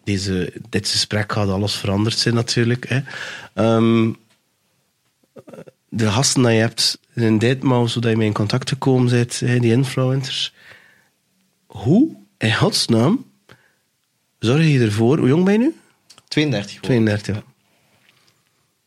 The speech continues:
Speaker 1: Eigenlijk zou je een eigen eigenlijk wel een, een big ass motherfucker mogen vinden die met een ego tot hier aan de maan, hoe hou je eigenlijk geen ego in check?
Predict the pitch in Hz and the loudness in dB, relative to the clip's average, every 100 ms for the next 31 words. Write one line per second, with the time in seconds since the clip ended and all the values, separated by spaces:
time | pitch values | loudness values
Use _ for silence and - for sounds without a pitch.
0 | _ - - 113 127 - 113 107 107 135 | _ -8 0 0 0 0 2 2 2 2
1 | 123 113 117 127 120 104 104 101 101 101 | 2 0 0 0 2 2 2 0 0 0
2 | 120 117 113 110 104 - 135 165 151 143 | 2 2 2 0 -2 -2 -4 0 2 2
3 | 131 135 143 135 117 113 - - - 120 | 2 2 2 4 4 2 -2 -10 -2 0
4 | 110 123 160 156 131 139 120 110 113 143 | 4 4 4 2 2 2 4 4 4 2
5 | 135 117 131 127 117 113 - 110 151 160 | 2 4 4 4 2 0 0 2 2 2
6 | 113 104 - 170 - | 2 0 -2 -2 -4